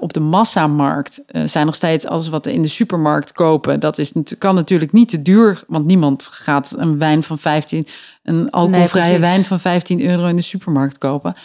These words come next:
Speaker 1: Maar er begint dus een niche te ontstaan waarbij er dus wel, eh, ik heb bijvoorbeeld laatst bij Niks en Niks een, eh, een, een, eh, witte Sylvaner geproefd van twintig euro.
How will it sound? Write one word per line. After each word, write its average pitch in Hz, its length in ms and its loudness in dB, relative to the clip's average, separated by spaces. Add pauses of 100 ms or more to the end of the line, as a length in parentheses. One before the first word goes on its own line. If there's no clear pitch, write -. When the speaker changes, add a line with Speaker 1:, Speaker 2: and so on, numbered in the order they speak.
(220)
Speaker 1:
Maar 170 160 2
er 185 100 0
begint 220 360 2
dus 196 120 0
een 170 200 0
niche 208 260 4
te 226 100 -2
ontstaan 185 460 0
waarbij 156 280 0
er 156 140 -2
dus 151 160 -2 (140)
wel, 160 420 2 (380)
eh, 151 440 0
ik 190 120 -8
heb 240 80 2
bijvoorbeeld 180 340 -2
laatst 160 280 0
bij 160 100 0
Niks 160 300 0
en 156 140 0
Niks 180 340 -4
een, 147 220 2
eh, 135 280 2 (160)
een, 143 200 0
een, 143 280 0
eh, 131 360 0
witte 156 460 2 (180)
Sylvaner 196 800 4
geproefd 170 460 -6
van 208 200 -2
twintig 226 420 -2
euro. 185 380 2